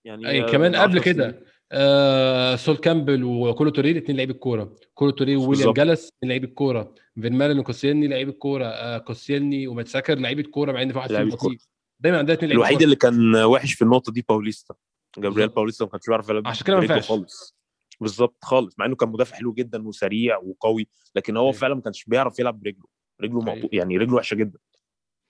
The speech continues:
Speaker 2: حقيقي فعلا، ده حقيقي. آم، عمر بر-، برضو في الجون عايزين نتكلم على حاجة، يعني أنا ما شفت ناس كتير اشتكت منها، وأنا شفت كذا حد على تويتر قالها بس مش بكمية كبيرة. الجون أوله إن إحنا كنا أربعة على تلاتة وسيبايوس بيحاول يخرم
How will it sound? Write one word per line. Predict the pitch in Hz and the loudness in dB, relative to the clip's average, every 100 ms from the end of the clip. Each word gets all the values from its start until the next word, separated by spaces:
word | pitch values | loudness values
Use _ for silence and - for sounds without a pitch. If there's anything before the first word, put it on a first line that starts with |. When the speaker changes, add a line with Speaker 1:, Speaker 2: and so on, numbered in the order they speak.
| _ _ _ - _ | _ _ _ -20 _
Speaker 2:
حقيقي | - 117 | -14 -14
فعلا، | 117 113 101 | -12 -14 -14
ده | 101 | -16
حقيقي. | 110 104 101 - _ _ _ _ _ _ _ _ | -16 -16 -20 -20 _ _ _ _ _ _ _ _
آم، | 127 135 139 139 139 139 135 131 | -2 2 4 4 4 4 2 -2
عمر | 120 151 147 | -4 -2 -2
بر-، | 120 131 131 127 120 | -2 -2 -2 -2 -4
برضو | 143 139 | -6 -8
في | 123 | -10
الجون | 113 151 | -4 -4
عايزين | 147 123 | -4 -6
نتكلم | 147 151 143 | -6 -4 -4
على | 120 | -4
حاجة، | 151 156 160 156 - _ - - | -6 -4 -6 -10 -16 _ -20 -12
يعني | 139 139 156 | -6 -6 -4
أنا | 185 180 165 - - _ - 135 | -2 -2 -2 -6 -20 _ -14 -8
ما | 127 | -8
شفت | 170 - | -8 -8
ناس | 151 147 | -8 -8
كتير | - 147 | -6 -6
اشتكت | 147 147 120 | -6 -10 -8
منها، | 131 147 135 | -6 -6 -6
وأنا | 139 | -6
شفت | 170 175 147 | -6 -8 -6
كذا | 147 131 | -6 -4
حد | 143 | -6
على | 160 | -6
تويتر | - 139 | -6 -6
قالها | 143 156 | -4 -4
بس | 143 127 - | -4 -6 -10
مش | 117 120 117 - - | -8 -8 -8 -14 -14
بكمية | 113 113 - 113 135 | -14 -10 -8 -4 -6
كبيرة. | 120 143 160 170 - - _ _ _ _ | -2 -2 -2 -4 -12 -20 _ _ _ _
الجون | 123 127 208 | -4 0 0
أوله | 180 156 180 190 190 - | 0 0 2 2 0 -2
إن | 143 | -4
إحنا | 156 156 | -4 -6
كنا | 139 | -6
أربعة | 120 120 160 | -4 -2 -2
على | 147 | 0
تلاتة | 131 160 165 165 | -4 -4 -4 -6
وسيبايوس | 156 123 135 156 | -8 -8 -4 -4
بيحاول | 123 123 143 131 | -4 -4 -4 -4
يخرم | - 113 104 | -8 -12 -12